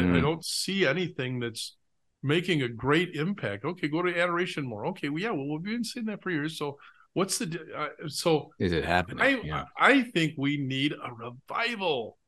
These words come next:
Speaker 2: um, a real down to earth, you know, uh, revival. Uh, and, and you, can you imagine just hundreds of thousands, maybe millions of Catholics out,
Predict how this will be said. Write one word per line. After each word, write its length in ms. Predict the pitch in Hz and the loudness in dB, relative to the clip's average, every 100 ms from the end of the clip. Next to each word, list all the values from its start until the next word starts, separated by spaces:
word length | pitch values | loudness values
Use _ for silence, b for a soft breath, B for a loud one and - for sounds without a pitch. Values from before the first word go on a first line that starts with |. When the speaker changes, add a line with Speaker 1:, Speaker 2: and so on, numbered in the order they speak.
| _ _ _ | _ _ _
Speaker 2:
um, 580 | 143 131 123 120 113 117 | 0 2 2 0 -2 -4
a 80 | 135 | -4
real 680 | 123 135 220 214 151 123 117 _ | 0 2 4 6 4 0 -6 _
down 300 | 147 175 208 | -2 0 0
to 100 | 151 123 | -2 0
earth, 360 | 160 170 143 - _ - | 0 0 -2 -10 _ -10
you 100 | 131 | -6
know, 300 | 117 107 107 _ _ _ _ _ - | -6 -6 -12 _ _ _ _ _ -8
uh, 320 | 123 117 113 | -6 -4 -4
revival. 840 | 147 127 110 127 147 123 107 113 - | -4 -4 0 4 4 2 -2 -4 -8
Uh, 380 | 147 123 127 139 | -12 -12 -10 -6
and, 120 | 123 123 | -6 -6
and 320 | 165 123 120 165 | -8 -8 -8 -8
you, 180 | 143 185 151 - | -8 -10 -10 -4
can 100 | 170 | -2
you 120 | 254 | -2
imagine 800 | 139 110 131 156 160 180 180 - _ _ _ - | -4 -6 -4 -4 -2 -4 -6 -12 _ _ _ -10
just 360 | 156 139 - - - | -6 -6 -8 -12 -14
hundreds 320 | - 156 165 | -8 -6 -4
of 120 | 131 127 | -6 -6
thousands, 340 | 135 135 127 | -6 -6 -4
maybe 220 | 208 220 | -4 -4
millions 680 | 151 175 202 190 139 113 110 | -4 -4 -2 -2 -2 -6 -10
of 140 | 110 | -12
Catholics 560 | - 139 135 120 117 - | -8 -6 -6 -8 -10 -6
out, 260 | 123 120 | -4 -4